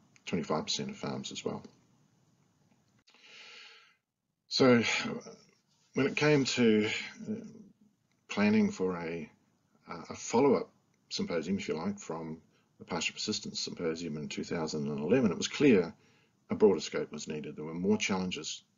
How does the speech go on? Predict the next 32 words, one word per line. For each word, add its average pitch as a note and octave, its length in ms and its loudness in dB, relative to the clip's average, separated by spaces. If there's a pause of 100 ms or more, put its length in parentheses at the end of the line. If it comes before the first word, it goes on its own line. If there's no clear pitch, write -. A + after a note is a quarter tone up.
(100)
confronting, D#2+ 580 -6 (720)
uh, - 140 -14 (240)
our D#2 260 -10
pasture-based D#2+ 520 -6
livestock - 320 -2
farmers, F#3+ 440 -4 (600)
and G2 180 -2
hence G#2+ 460 2
the - 80 -6
focus - 580 -4
then F#2 240 -2
became E2+ 480 -6
one F2 260 -6
of, E2 380 -8 (500)
well, F#2+ 220 -10
what A2 280 2
is G#2+ 180 0
the G2+ 80 -4
true A2 320 0
resilience G2 880 -2 (340)
of G3 100 -12
our - 80 -6
pasture - 340 -10
base - 260 -8
in D3 100 -12
New - 120 -12
Zealand, C#2+ 300 -6
true B2 220 6
resilience E2+ 720 0
in E2+ 160 -6
relation E2 420 -2
to D#2+ 320 -4